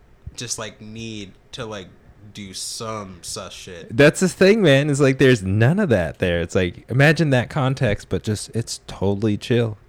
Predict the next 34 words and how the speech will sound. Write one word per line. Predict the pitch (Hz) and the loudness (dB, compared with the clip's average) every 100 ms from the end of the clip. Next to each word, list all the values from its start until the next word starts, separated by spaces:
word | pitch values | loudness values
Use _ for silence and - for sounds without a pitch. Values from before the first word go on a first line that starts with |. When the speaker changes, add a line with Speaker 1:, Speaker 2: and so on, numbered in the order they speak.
| _ _ _ _ - | _ _ _ _ -8
Speaker 2:
It's | 113 127 | -4 -2
like | 117 110 | -2 -2
you're | 107 | -2
sitting | 104 - - - - 98 117 107 | -2 -6 -12 -8 -4 -4 -4 -4
down | 104 107 110 107 - | -2 -2 -2 -4 -6
at | 101 98 | -4 -4
a | |
movie | 101 113 113 | -2 -2 -2
theater | 107 90 87 90 - _ _ _ _ _ _ _ _ _ _ _ _ _ _ - | -2 -2 -2 -6 -10 _ _ _ _ _ _ _ _ _ _ _ _ _ _ -18
and | 90 92 | -10 -6
everyone's | 95 101 98 92 | -4 -4 -4 -4
naked. | 110 113 95 82 - _ - - - _ _ _ _ _ _ _ _ _ _ _ - | -4 -4 -6 -10 -18 _ -20 -20 -20 _ _ _ _ _ _ _ _ _ _ _ -20
Speaker 1:
Hell | 87 - | -20 -20
yeah. | - _ _ _ _ | -20 _ _ _ _
Speaker 2:
It's | 113 - | -6 -2
not, | 127 127 - | 0 0 0
it, | 117 107 - - | 0 0 -4 -8
I | 101 | -4
don't | 95 80 | -2 -2
know. | 76 - - | -6 -8 -4
I | 113 | 0
think | 120 98 | 0 0
it's | 87 | -2
really | 101 80 | -2 -2
healthy, | 85 80 80 76 87 - _ _ _ _ - | -2 -4 -4 -6 -6 -12 _ _ _ _ -8
and | 87 80 73 73 - _ _ _ _ _ _ _ _ _ _ _ _ _ _ - | -6 -4 -6 -10 -14 _ _ _ _ _ _ _ _ _ _ _ _ _ _ -12
it's | - | -2
not | 123 107 | 0 2
like | 101 92 | 0 0
I | 80 | -4
wanted | 64 69 90 101 | -6 -6 -4 -4
to | 78 | -8
see | - 90 82 | -10 -6 -4
ev-, | 78 | -4